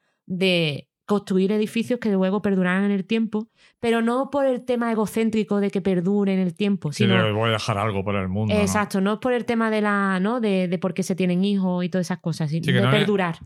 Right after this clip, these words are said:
Speaker 2: no le importa tanto que sean reconocidos como sus edificios, sino que esos edificios estén ahí.
Speaker 1: Sino que esos edificios estén ahí a pesar de todo, a
Speaker 2: Ujú.
Speaker 1: pesar del fascismo, a pesar de la, del cambio climático, a pesar de,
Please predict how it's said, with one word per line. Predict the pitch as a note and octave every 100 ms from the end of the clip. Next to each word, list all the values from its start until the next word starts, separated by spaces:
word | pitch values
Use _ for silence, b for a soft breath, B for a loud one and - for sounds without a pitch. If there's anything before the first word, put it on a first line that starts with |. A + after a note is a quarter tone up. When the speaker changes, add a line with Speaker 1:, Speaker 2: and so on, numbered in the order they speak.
| -
Speaker 2:
no | B2+
le | D3
importa | C#3 C3+ B2+
tanto | C3+ B2+ A#2
que | B2 A#2+
sean | - B2+ B2 A#2 - _ _ _ _ -
reconocidos | C3+ B2+ A2 C3 C3
como | B2 A2+
sus | A#2 A#2+
edificios, | A2 G#2+ C#3+ C3+ E3 F3+
sino | - A#2+ A2+
que |
esos | C3 B2+ B2
edificios | G#2+ A2+ A#2+
estén | G#2 G#2+
ahí. | G2+ F#2 -
Speaker 1:
Sino | E3+ A3+ A3 A3
que | A3
esos | A#3
edificios | B3+ C4 C4 B3
estén | C4 A#3+
ahí | B3+
a | B3+
pesar | A3+ G#3+ A3 G#3+
de | G#3
todo, | F#3+ C#3+ C#3+ -
a |
Speaker 2:
Ujú. | G3+
Speaker 1:
pesar | F#3 G#3 G#3
del | G#3+
fascismo, | A3+ - G#3+ G3 G3+ G3
a | F3+
pesar | F3+ G3+ F#3+
de | F#3+ G3+
la, | G3 G3 F3+
del | F3+ G3 F#3+ -
cambio | G3 G3
climático, | G#3+ G#3 F#3+ F3+ F#3 F#3+
a | F3
pesar | E3+ F#3+ F#3 F#3
de, | F#3+ F3+